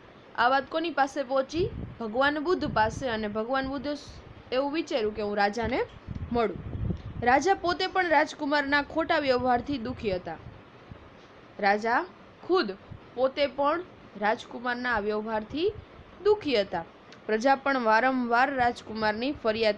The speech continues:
કરતી હતી. અને પ્રજા, પ્રજા એટલે જે રાજ્યના લોકો, એ પણ રાજાને વારંવાર રાજકુમારની ફરિયાદ કરતા. રાજાએ મહાત્મા બુદ્ધને પોતાના પુત્ર વિશે વાત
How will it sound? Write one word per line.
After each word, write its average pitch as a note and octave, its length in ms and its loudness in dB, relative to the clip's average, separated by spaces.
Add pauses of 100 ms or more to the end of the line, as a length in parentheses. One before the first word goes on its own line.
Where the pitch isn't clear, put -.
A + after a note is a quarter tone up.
કરતી F#3+ 340 -2
હતી. E3+ 200 -6 (520)
અને G#3+ 140 -2
પ્રજા, A#3+ 420 4
પ્રજા C#4 420 2
એટલે C4+ 260 0
જે C#4 240 0 (180)
રાજ્યના B3+ 520 2
લોકો, B3 360 2 (440)
એ B3 100 2
પણ C4+ 280 2
રાજાને A#3 440 2
વારંવાર A3+ 560 2
રાજકુમારની A3 640 -2
ફરિયાદ G#3+ 460 0 (460)
કરતા. A3+ 360 0 (1900)
રાજાએ F4+ 500 6
મહાત્મા C#4 580 2
બુદ્ધને B3+ 400 0
પોતાના A#3 500 2
પુત્ર E4+ 380 0
વિશે C4 280 -2
વાત G#3 200 2